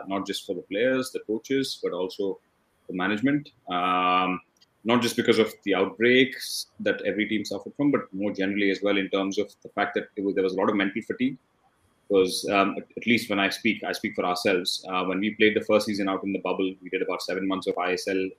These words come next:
uh, et cetera, and everything with the preseason obviously included. Um, then we had the Champions League, uh, which lasted us up until twenty-ninth of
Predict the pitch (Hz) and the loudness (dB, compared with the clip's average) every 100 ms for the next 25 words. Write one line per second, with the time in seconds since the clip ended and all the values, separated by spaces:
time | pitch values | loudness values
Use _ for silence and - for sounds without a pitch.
0 | - 92 85 85 85 - _ _ _ _ | -8 -6 -4 -4 -6 -10 _ _ _ _
1 | _ - - 98 98 95 95 104 104 101 | _ -14 -4 0 2 2 0 0 0 -2
2 | - 95 - - 98 104 101 92 92 - | -4 -2 -2 -2 -2 0 0 0 -2 -4
3 | 87 104 107 117 117 - - 87 87 87 | -6 -2 4 4 2 -4 -8 -4 -2 -2
4 | 85 _ _ _ _ 104 110 107 104 104 | -4 _ _ _ _ 2 4 4 4 2
5 | 95 95 92 110 117 147 - _ 92 90 | 2 0 0 -2 2 0 0 _ -6 -4
6 | 90 92 92 - - 98 92 101 101 95 | -2 -2 -4 -10 -10 -4 -2 0 0 2
7 | 92 90 87 87 92 87 98 92 92 | 2 -2 -6 -4 -4 0 -2 -2 -6